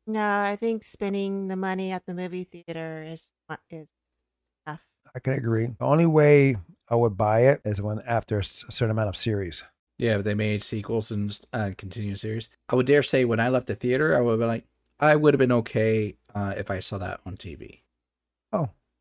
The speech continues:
Speaker 3: Like,
Speaker 2: okay.
Speaker 3: if I saw it as a stream.
Speaker 2: I have to disagree.
Speaker 3: Ooh.
Speaker 2: It, it, I think it needed to be on the big screen.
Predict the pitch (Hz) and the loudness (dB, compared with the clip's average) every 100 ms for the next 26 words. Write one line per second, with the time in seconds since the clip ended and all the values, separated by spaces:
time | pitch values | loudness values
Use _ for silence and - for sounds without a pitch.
0 | - 135 117 127 123 - - 113 110 101 | -8 0 2 2 0 -10 -2 2 4 2
1 | 117 107 107 98 - - - - _ _ | 2 0 -2 -6 -8 -10 -12 -18 _ _
2 | - 139 151 156 143 107 131 127 - 117 | -4 0 4 4 2 2 -2 -2 -2 -2
3 | 117 123 123 120 87 - - 98 143 262 | 0 2 2 0 -4 -14 -12 -10 -8 -8
4 | 285 277 - - 131 135 139 - 139 - | -8 -8 -10 -8 -2 -2 -2 -2 -4 2
5 | 127 139 - 147 143 135 127 127 123 113 | 4 4 4 2 4 0 2 2 2 2
6 | 117 113 101 113 - 120 107 95 | 0 -2 -4 -8 -8 -8 -8 -10